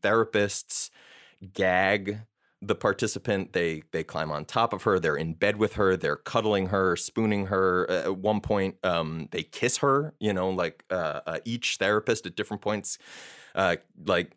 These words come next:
it's, it's, um, truly disturbing stuff. And it was all captured on tape. maps, as the sponsor organization, didn't intervene. F D A didn't intervene.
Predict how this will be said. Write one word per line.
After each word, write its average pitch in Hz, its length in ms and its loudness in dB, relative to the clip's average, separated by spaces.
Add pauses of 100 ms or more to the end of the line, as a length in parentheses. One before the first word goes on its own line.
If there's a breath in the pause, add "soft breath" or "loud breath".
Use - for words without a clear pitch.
it's, - 440 2
it's, - 580 2
um, 87 680 2 (460)
truly 131 560 2
disturbing 90 600 0
stuff. 143 600 0 (720 soft breath)
And 143 100 8
it 160 60 8
was 143 140 8
all 151 140 8
captured 127 720 4
on 110 180 4
tape. 107 360 2 (1040)
maps, 127 400 2
as 113 160 4
the 101 80 0
sponsor 123 360 4
organization, 113 580 4
didn't 104 200 2
intervene. 95 680 -2 (100)
F 107 220 0
D 107 140 4
A 101 120 4
didn't 95 240 2
intervene. 87 640 -2